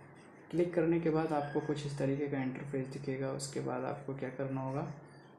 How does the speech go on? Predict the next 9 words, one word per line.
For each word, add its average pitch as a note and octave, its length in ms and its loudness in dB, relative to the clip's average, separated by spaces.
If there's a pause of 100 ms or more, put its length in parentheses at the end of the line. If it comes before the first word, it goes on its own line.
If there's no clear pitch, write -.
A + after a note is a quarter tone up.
(640)
आपको C3+ 720 2
notification C#3+ 640 4
पे C#3+ 180 0
क्लिक C#3 280 0
करना C3 240 2
होगा। C3+ 200 0
उसके D#3 300 -4
बाद C3+ 220 4
यहाँ C#3 180 4